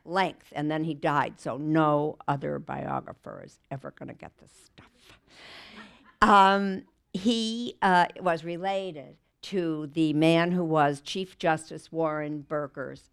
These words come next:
chief of staff. So he, John Driggs calls his cousin John Cannon, his brother-in-law John Cannon in Washington, and says, "Would you like to come and talk at one of my parties? Are you ever gonna be in Arizona?" And John Cannon says, "Well, you know, the chief and I are gonna be in Flagstaff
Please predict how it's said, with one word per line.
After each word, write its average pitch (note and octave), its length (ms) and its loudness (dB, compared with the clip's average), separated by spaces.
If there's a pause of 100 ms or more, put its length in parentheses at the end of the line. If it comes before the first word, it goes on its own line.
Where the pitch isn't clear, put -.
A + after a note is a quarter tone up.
chief - 240 -8
of - 140 -12
staff. - 640 -8 (800)
So G3 180 2
he, G#3 180 -4 (160)
John F#3 300 4
Driggs F#3 300 -4
calls D3 380 -2
his F3 180 -6
cousin D3 340 -6
John D3 240 -10
Cannon, A#2 360 -8
his C#3+ 120 -10
brother-in-law B2 600 -6
John C3+ 280 -10
Cannon - 480 -12
in C3+ 160 -6
Washington, - 480 -12 (300)
and G3+ 160 0
says, F3+ 180 0
"Would A3 140 0
you C4 80 2
like A#3+ 160 2
to - 80 -6
come A3+ 200 0
and B3 80 -4
talk A3+ 240 0
at F#3+ 80 -2
one F3 160 0
of F3 60 -4
my G3 160 -2
parties? - 640 0 (420)
Are F3 120 2
you B3+ 120 2
ever G#3+ 160 0
gonna B3 220 0
be F3+ 180 -4
in F#3 80 -4
Arizona?" G3+ 640 0 (540)
And G3 120 -4
John A3+ 220 4
Cannon F#3+ 320 -4
says, G3 180 -2
"Well, C#4 120 -6
you C#4+ 100 0
know, D4 160 8
the C#4+ 100 0
chief - 400 0
and A#3+ 120 2
I C#3+ 160 2
are F3 100 -2
gonna G3 240 -2
be G#3+ 140 -2
in A3+ 100 -2
Flagstaff B3+ 840 2